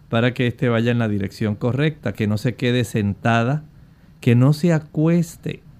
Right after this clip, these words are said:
porque este otro tipo de actividad de esa manera puede facilitar ese tipo de movimiento erróneo de esta secreción biliar. También puede usar el té, el té de diente de león.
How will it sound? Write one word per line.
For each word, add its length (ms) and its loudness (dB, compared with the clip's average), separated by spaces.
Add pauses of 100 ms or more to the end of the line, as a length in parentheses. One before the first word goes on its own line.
(400)
porque 680 2
este 400 -2
otro 300 -2
tipo 320 0
de 80 2
actividad 640 0
de 180 -4
esa 220 -4
manera 480 0
puede 400 0
facilitar 880 -2 (160)
ese 280 -4
tipo 460 -2
de 420 0 (600)
movimiento 1000 2
erróneo 880 2 (100)
de 340 0
esta 680 -2
secreción 580 -2
biliar. 440 0 (760)
También 480 4
puede 180 2
usar 320 0
el 180 -2
té, 440 0
el 240 0
té 240 0
de 140 2
diente 600 -2
de 160 -2
león. 560 -2